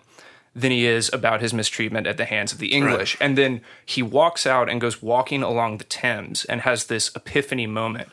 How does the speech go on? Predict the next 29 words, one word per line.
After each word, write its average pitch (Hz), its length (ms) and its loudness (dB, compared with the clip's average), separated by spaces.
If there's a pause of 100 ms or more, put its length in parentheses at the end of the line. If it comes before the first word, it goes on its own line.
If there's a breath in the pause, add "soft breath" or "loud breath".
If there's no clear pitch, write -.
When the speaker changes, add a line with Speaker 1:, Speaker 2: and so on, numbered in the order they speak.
(380 loud breath)
Speaker 1:
where 131 120 0
he 135 140 2
notices 147 480 2
that 123 200 -2
on 131 260 2
the 120 80 0
bridge 117 840 -2 (560 loud breath)
are 110 520 2 (260)
carved 143 580 0
these 117 220 -2
tiny 135 400 0
little, 113 560 0
I 117 80 -4
think 151 180 -2
they're 120 120 2
lions' 120 580 -2
heads 160 320 0
or 160 60 -2
something 165 340 -2
like 160 180 -2
that, 165 320 0
but 135 80 -2
it's 120 140 -2
this, 120 180 -4
like, 123 180 -2
ornate 127 520 2 (320 loud breath)
nineteenth 120 600 -2
century 110 800 -2 (840 soft breath)
ironworking. 117 1000 0